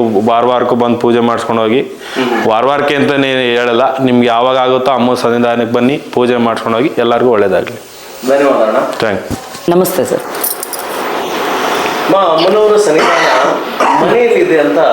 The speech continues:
Speaker 2: ನಮ್ಮ ಭಕ್ತಾದಿಗಳು ಕೇಳ್ತಾರೆ. ಮನೆಯಲ್ಲಿ ಏನು ಸತ್ಯ ಇರುತ್ತೆ?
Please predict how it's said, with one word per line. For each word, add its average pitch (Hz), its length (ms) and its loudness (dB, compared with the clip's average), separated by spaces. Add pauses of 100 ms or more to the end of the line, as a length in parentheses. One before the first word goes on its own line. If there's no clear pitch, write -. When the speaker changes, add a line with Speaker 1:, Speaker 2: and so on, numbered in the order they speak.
(460)
Speaker 2:
ನಮ್ಮ 123 220 0 (160)
ಭಕ್ತಾದಿಗಳು 135 720 2
ಕೇಳ್ತಾರೆ. 123 480 0 (280)
ಮನೆಯಲ್ಲಿ 170 480 2
ಏನು 156 120 2
ಸತ್ಯ 147 300 0
ಇರುತ್ತೆ? - 440 0